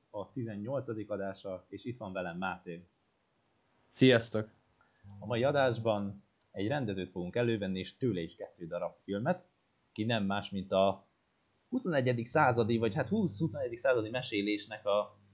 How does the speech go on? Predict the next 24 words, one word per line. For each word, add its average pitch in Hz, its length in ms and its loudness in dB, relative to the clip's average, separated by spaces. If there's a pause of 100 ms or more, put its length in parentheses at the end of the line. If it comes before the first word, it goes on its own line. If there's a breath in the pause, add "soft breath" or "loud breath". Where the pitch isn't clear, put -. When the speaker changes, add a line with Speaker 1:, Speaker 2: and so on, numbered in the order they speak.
(240)
Speaker 1:
nagyatja, 117 760 2
Tim 123 200 0
Burton. 131 680 0 (600)
Ö, 127 440 8 (180)
de 107 80 -2
még 151 160 6
mielőtt 139 300 4
belemennénk 107 840 0
a 95 380 -2 (160)
kibeszélőben, 104 920 -2 (460)
és 95 280 -4
a 92 300 -4 (200)
rendező 98 320 -4
személye 90 480 -8
körül 90 300 -8
való 85 380 -10
kis - 260 -20
diskurálásba, 135 800 0 (100)
annyit 127 240 -2
el 120 120 4
szeretnék 104 360 -2
mondani, 113 460 -6
hogy 98 220 -8 (680)
hát 123 260 -4